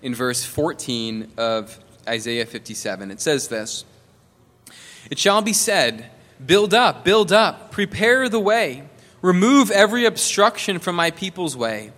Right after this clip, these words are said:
For thus says the one who is high and lifted up, who inhabits eternity, whose name is holy.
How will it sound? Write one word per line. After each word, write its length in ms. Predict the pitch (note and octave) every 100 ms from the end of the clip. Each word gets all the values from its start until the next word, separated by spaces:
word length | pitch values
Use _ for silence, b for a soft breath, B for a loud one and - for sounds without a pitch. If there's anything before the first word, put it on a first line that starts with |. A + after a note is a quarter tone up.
| _ b b b
For 180 | - C#3+
thus 320 | C#3+ D#3 F3
says 320 | - D#3+ D#3 D3+
the 80 |
one 300 | C#3+ C#3 D3
who 180 | D3 C3+
is 220 | B2 -
high 280 | - D#3 E3+
and 220 | E3+ D#3
lifted 300 | C#3+ C#3+ D#3
up, 340 | B2 A2 A2 - B B B
who 140 | E3
inhabits 540 | D3+ C3+ D3+ E3 E3+ E3
eternity, 560 | D3+ - D3 C3+ A#2+
whose 240 | A#2+ D3 C3+
name 320 | D3+ F3 G3
is 80 | F#3+
holy. 500 | - F3 C#3 A#2